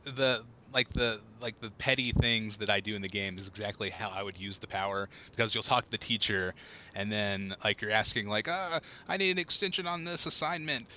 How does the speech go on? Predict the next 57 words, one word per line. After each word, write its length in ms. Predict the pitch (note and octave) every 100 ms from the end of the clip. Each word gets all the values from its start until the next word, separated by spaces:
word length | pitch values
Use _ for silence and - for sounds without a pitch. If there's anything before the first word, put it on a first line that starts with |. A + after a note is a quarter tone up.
| -
and 160 | A2+ A#2
then 100 | A#2
he'll 120 | B2
be 100 | A#2+
like, 280 | B2+ B2 A2+ - - -
"Uh, 60 | C#3+ F3+
it 60 | F#3+
was 180 | D#3+ B2
John 380 | G3 A3+ G3+
Lennon 240 | G3 G3 B2+
who 100 | C#3
once 340 | A#2+ C#3+ A#2
said 300 | - C3 C#3+ A#2+
that 100 | A#2
life 340 | E3 G3 -
is 140 | B2+
the 80 | A#2
thing 340 | - E3+ E3+ D3+
that 120 | A2+
happens 560 | D3+ D#3+ D#3+ C3+ B2+
so-and-so." 760 | A2+ D#3+ E3+ B2 A#2+ G#2+ G2 G2 - -
So 160 | A#2+
I'll 120 | A#2
rewind 420 | A#2+ A2+ C3+ B2 B2
time, 500 | C3 C3 B2 A2+ A2
and 160 | A2+ A2
then 160 | A#2 A2
I'll 280 | A2+ A2+
give 260 | G#2 A#2+ A#2+
him 160 | B2 A2
the 80 |
quote 260 | G#2 B2 G#2+
back 220 | A2+ A2+
to 60 | A#2
him. 80 | G#2+
It's 80 | B2
like, 200 | A#2+ -
"Hmm, 260 | G#3 B2 A2+
you 140 | G3+
know, 120 | G3
it 80 | G3+
was 120 | F#3+
John 260 | - B3+ G#3
Lennon 220 | A3+ D#3
that 80 | A#2+
once 220 | A#2+ -
said 180 | A#2+ G2+
this." 260 | C3 A2 -
And 80 | A2+
he's 80 | C#3+
like, 120 | G#2 -
"That's 200 | G#2+ -
very 300 | F#2 A2+ C3
impressive, 560 | D#3+ - F3 A#3 C3+ G2+
Max. 400 | F#2+ F#2+ B2+ -
Good 200 | E3 G3+
job." 420 | E3 G#3+ A3+